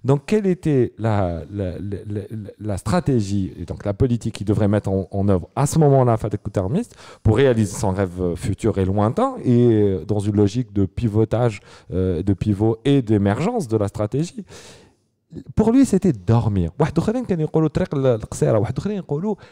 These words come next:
"اللي ما تخوفناش". C'était des étudiants simples, hein. Et c'est ça l'essence de la stratégie. Ça commence comme ça. C'est-à-dire, il faut comprendre que, euh, faire une stratégie doit répondre à des moments, des lieux,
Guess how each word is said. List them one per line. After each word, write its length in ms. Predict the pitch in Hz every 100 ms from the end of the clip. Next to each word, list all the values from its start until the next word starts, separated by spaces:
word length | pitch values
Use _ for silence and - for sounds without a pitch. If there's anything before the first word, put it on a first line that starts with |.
| -
"اللي 120 | 147
ما 120 | 143
تخوفناش". 880 | 135 - 127 113 - 156 113 - - _ _ _ _ _ _ _ -
C'était 200 | 220 -
des 200 | 214 202
étudiants 400 | 226 226 214 247
simples, 340 | - 262 214
hein. 100 | 220 180 - - - _ -
Et 40 |
c'est 140 | - 117
ça 360 | - 156 165
l'essence 360 | 117 101 104 90
de 80 | 87
la 140 | 80
stratégie. 500 | - 85 - 69 - _ _ _
Ça 100 | -
commence 320 | - 120 135 -
comme 160 | 101
ça. 180 | 82 67
C'est-à-dire, 300 | - 87 101 101 -
il 80 | 110
faut 200 | - 151
comprendre 440 | 139 131 - 185 175
que, 260 | 127 123 107 - - - -
euh, 240 | 101 95 104
faire 120 | - 131
une 100 | 107
stratégie 500 | - 117 113 156 208
doit 400 | 107 110 180 165
répondre 420 | 123 123 117 92
à 60 | 95
des 120 | 101
moments, 520 | 110 120 123 107 101
des 160 | 95 95
lieux, 320 | 95 107 123